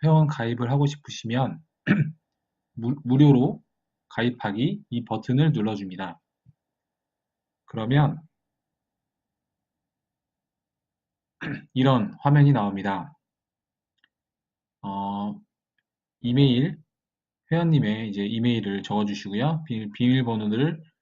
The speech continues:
적고 나서 계정 만들기를 하시면 됩니다. 그러면 에버노트 계정 만들기는 이제 끝났습니다. 그러면 에버노트를 설치한 다음에 에버노트, 어, 피씨 버전에서 로그인을 해야겠죠.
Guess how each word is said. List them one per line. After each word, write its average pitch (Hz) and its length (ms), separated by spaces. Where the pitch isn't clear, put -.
적고 104 280
나서 110 480
계정 117 300
만들기를 107 760
하시면 143 420
됩니다. 90 480
그러면 120 520
에버노트 123 760
계정 113 280
만들기는 104 680
이제 113 300
끝났습니다. 107 720
그러면 123 500
에버노트를 127 600
설치한 156 520
다음에 101 580
에버노트, 104 800
어, 90 200
피씨 156 240
버전에서 120 480
로그인을 113 460
해야겠죠. 113 640